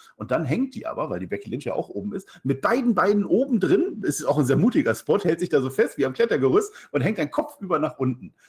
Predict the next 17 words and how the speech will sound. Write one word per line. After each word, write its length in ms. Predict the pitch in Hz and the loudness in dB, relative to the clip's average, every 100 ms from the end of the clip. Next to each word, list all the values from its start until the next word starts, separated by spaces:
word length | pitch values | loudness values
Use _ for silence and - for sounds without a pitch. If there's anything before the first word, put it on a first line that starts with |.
| _ | _
ja? 160 | 110 160 - _ _ - | 0 0 -6 _ _ -8
Das 240 | 127 - 123 | -8 -6 -8
führt 140 | 175 | -6
dann 100 | 151 | -4
in 140 | 113 98 | -2 -2
einen 120 | 107 | -4
Superplex 520 | 113 - - 98 101 | -4 -4 -4 -6 -8
von 120 | 101 | -10
Becky 280 | 98 - 113 | -10 -10 -10
an 80 | 95 | -10
den 20 | |
Tisch 220 | - 165 | -12 -12
und 100 | - | -8
auch 140 | 85 - | -10 -6
da 160 | 135 151 | -6 -6
ein 240 | - - _ | -10 -14 _
Kickout. 520 | - 180 - 190 214 | -10 -6 -2 -2 -4